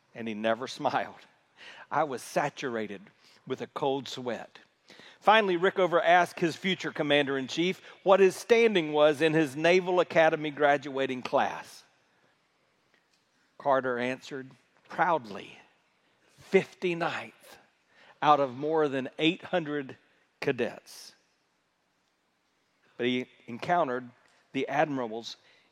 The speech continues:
implacable question, "Did you do your best?" Carter says, "I started to say, 'Yes, sir,' but I remembered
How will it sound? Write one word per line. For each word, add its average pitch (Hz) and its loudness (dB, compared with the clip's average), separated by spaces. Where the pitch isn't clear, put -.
implacable 127 -6
question, - -10
"Did 127 -8
you 123 -10
do 117 -8
your 139 -6
best?" 139 -8
Carter 202 6
says, 190 2
"I 180 6
started 269 2
to 214 4
say, 208 4
'Yes, 208 4
sir,' 170 2
but 160 2
I 165 8
remembered 202 2